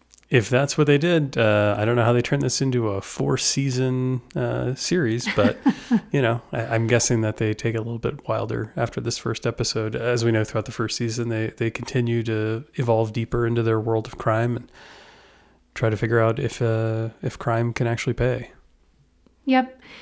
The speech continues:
Speaker 2: It's a fun little show. I would recommend watching it. The cast is fantastic. They all do a really, really great job. Even if the material is not top-notch, the cast makes it much closer to top-notch.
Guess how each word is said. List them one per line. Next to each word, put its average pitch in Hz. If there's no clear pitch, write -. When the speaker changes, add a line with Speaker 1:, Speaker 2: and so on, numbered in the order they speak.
Speaker 2:
It's 349
a 453
fun 269
little 311
show. 247
I 240
would 262
recommend 233
watching 202
it. 233
The 240
cast 254
is -
fantastic. 208
They 226
all 214
do 208
a 208
really, 208
really 202
great 202
job. 208
Even 240
if 233
the 240
material 214
is 202
not 208
top-notch, 214
the 240
cast 214
makes 233
it -
much 277
closer 247
to 285
top-notch. 285